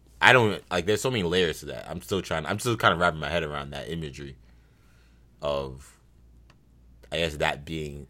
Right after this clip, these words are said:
the result of someone as toxic as Nixon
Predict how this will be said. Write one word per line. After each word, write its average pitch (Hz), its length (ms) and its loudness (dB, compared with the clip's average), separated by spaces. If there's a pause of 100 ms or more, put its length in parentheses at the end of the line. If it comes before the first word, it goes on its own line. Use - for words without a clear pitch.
(100)
the 69 180 -10
result 71 680 -4
of 67 320 -10
someone 78 420 -4
as 71 500 -6
toxic - 680 -2
as 69 400 -8 (120)
Nixon 73 440 -8